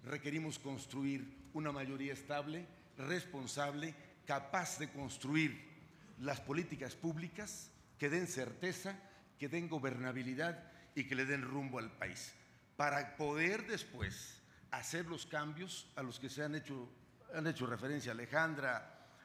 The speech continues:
eh, Rafael y Leonardo, porque esos cambios hay que hacerlos. Se requiere entonces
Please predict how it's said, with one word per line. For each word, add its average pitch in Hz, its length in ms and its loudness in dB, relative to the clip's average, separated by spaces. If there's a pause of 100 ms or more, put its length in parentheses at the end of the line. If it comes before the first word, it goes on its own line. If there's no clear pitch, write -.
(220)
eh, 117 320 2 (480)
Rafael 151 680 0 (220)
y 127 320 0
Leonardo, 120 500 2 (540)
porque 170 220 0
esos 202 240 -2
cambios 175 320 -2
hay 151 80 0
que 113 140 -6
hacerlos. 127 500 -6 (840)
Se 165 200 6
requiere 170 360 6
entonces 170 640 -2